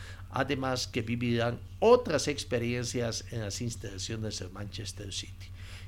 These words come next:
El Club Bolívar, a través de su presidente, ha manifestado que toda promesa se cumple y que este grupo de socios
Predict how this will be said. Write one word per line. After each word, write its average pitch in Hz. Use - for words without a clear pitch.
El 156
Club 208
Bolívar, 139
a 135
través 123
de 127
su 120
presidente, 117
ha -
manifestado 131
que 151
toda 147
promesa 135
se 127
cumple 104
y 110
que 123
este 143
grupo 147
de 151
socios 139